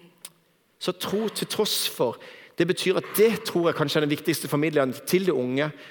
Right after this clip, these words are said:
til barn. Jeg synes mye er vanskelig. Men jeg har en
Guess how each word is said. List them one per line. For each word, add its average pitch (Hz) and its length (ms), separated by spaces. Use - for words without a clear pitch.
til 175 260
barn. 175 360
Jeg 127 120
synes - 240
mye 127 240
er 120 80
vanskelig. 113 440
Men 123 100
jeg 131 140
har 156 300
en 120 80